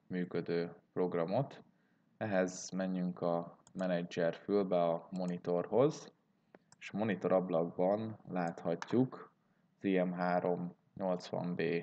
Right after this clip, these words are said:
eszközt, és akkor, hogyha most a mozgásérzékelő érzékel, akkor láthatjuk, hogy érzékelt ugye az ötös lábon,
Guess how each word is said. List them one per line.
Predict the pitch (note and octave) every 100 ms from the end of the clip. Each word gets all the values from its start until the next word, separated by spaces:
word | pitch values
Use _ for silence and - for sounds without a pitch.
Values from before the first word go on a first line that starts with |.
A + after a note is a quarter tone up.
| - _ _ - _ _ -
eszközt, | - - - D3+ D3+ - - - _ _ _ _ _
és | -
akkor, | - F#2+
hogyha | F#2+ F#2 G2
most | G2 - -
a |
mozgásérzékelő | F#2+ F#2 - F2 - F2 F2+ F2+ - F2+ F2+
érzékel, | A2+ B2+ - F#2+ - F#2+ F#2 F2+ - _ _ _ _ _ _ _ _ _ _ _ _ _ _ _ _ _ _ _ _ _
akkor | G2+
láthatjuk, | G2 F#2 - F2+ F2
hogy | F#2+
érzékelt | F#2+ F#2 F#2 F2+ - E2+ F2
ugye | F2+ F2
az | F2
ötös | F2 F2 -
lábon, | G#2+ A#2 G2 F2+ F2